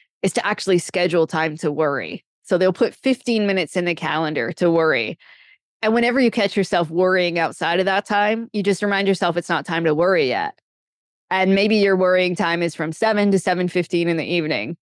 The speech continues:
So at ten A M when you're worrying, you say, "No, it's not time to worry yet." And you put it off until later. And I'll do this exercise with clients. There's research behind it. I didn't make it up. But when my therapy clients do this, the first week, they'll usually say, "Well, that was awful. I spent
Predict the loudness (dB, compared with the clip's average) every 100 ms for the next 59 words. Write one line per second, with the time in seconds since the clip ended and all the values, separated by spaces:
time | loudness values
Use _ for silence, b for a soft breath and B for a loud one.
0 | _ 0 2 0 _ _ _ 0 2 2
1 | 0 0 0 2 2 2 2 2 2 -2
2 | -4 -2 -2 0 -2 -2 -4 -6 -2 -2
3 | 0 2 2 2 0 -2 -4 -8 -4 -2
4 | 0 0 -2 -4 -2 -2 0 0 -4 -8
5 | b b b b b _ -2 0 2 2
6 | 2 0 -2 -2 0 0 0 -4 -2 0
7 | 2 2 0 -2 -4 2 2 2 -2 -2
8 | -2 0 0 2 2 2 -2 -2 -4 -2
9 | 0 0 0 0 0 0 0 0 2 2
10 | 2 0 0 -2 -2 0 0 2 0 0
11 | -2 0 -2 0 0 0 0 2 2 2
12 | -2 0 0 2 0 0 -2 0 0 0
13 | -4 -6 -6 -4 -2 0